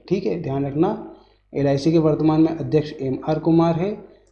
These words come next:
इसकी जो स्थापना हुई थी वो उन्नीस सौ छप्पन में हुई थी। इसका मुख्यालय मुंबई शहर में है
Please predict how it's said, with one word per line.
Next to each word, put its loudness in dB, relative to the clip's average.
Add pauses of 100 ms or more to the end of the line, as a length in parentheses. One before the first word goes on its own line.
इसकी -10
जो 2
स्थापना -2
हुई 4
थी 2
वो 2
उन्नीस 0
सौ 0
छप्पन -2
में 4
हुई 4
थी। -4 (220)
इसका -8
मुख्यालय 0
मुंबई 0
शहर -4
में 2
है 0